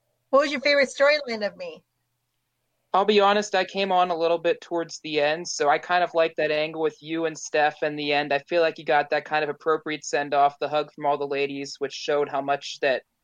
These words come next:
Speaker 2: you meant to them, and just being able to see that camaraderie at the end just really shows the impact that you left with W W E. So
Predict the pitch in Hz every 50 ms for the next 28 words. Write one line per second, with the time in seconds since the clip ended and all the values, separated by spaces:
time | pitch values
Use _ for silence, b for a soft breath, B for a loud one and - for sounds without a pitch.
0 | _ - 147 156 151 147 143 143 147 - - 151 139 139 139 139 139 139 135 131
1 | 131 135 143 143 143 - - - 147 143 139 139 143 139 139 139 143 - - 160
2 | 147 139 143 135 139 - - 147 139 139 139 135 135 135 135 139 139 139 135 135
3 | - 135 135 135 135 135 135 143 143 - 156 156 147 147 143 - - 156 143 143
4 | 143 139 - 139 139 139 143 - _ - 147 131 - - 139 127 135 139 139 139
5 | 135 - - 127 - _ 139 131 135 131 123 135 131 127 - 127 131 131 127 131
6 | - - - 135 143 139 147 -